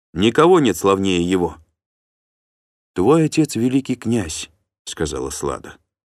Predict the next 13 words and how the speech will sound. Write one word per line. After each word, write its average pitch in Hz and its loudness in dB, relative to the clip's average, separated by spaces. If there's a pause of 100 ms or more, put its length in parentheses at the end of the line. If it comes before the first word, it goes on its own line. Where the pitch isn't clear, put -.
(260)
«Но, 78 -2
может, 80 -6
выросши, 80 -6 (380)
ты 80 0
превзойдёшь 110 0
его?» 64 -14 (960)
Мальчишка 80 -4
гордо 76 -2
задрал 71 -8
подбородок. 73 -12 (1000)
«Пожалуйте 170 -2
в 80 -6
дом», — 67 -6